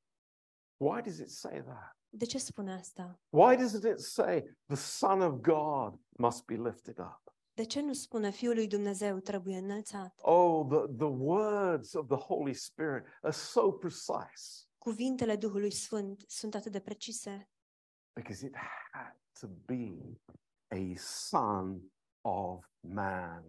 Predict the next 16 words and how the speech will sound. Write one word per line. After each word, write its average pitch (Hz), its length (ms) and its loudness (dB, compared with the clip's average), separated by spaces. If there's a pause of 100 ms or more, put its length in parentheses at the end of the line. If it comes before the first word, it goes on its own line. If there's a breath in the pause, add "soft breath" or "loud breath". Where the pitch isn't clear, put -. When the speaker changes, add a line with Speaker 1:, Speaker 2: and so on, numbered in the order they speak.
(560)
Speaker 2:
Deoarece 208 540 -6
a - 20 0
fost 208 200 -6
nevoie 202 400 -2
de 185 100 -6
un 185 160 -6
fiu 208 420 -4
al 196 220 -6
omului. 185 580 -8 (320)
Speaker 1:
To - 140 -2
take 233 480 8
our 185 260 8
place. - 500 2 (380)
Speaker 2:
Care 214 260 -4
să 208 360 -4
ia 226 420 -4